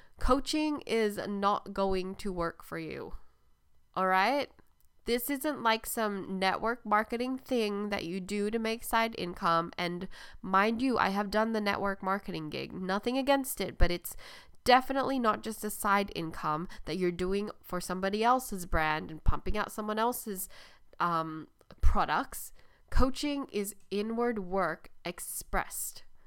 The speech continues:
right? It's inner passion for love and helping people and serving people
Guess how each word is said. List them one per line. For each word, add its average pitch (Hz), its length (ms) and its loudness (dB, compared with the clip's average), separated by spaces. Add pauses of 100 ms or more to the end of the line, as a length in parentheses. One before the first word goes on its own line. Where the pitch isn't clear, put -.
(260)
right? 185 340 -2
It's 214 220 -2 (480)
inner 262 300 4
passion 196 920 -2
for 190 160 -4
love 190 720 2
and 175 300 -8 (240)
helping 226 440 0
people 190 460 -2
and 165 160 -6
serving 226 380 -2
people 151 440 0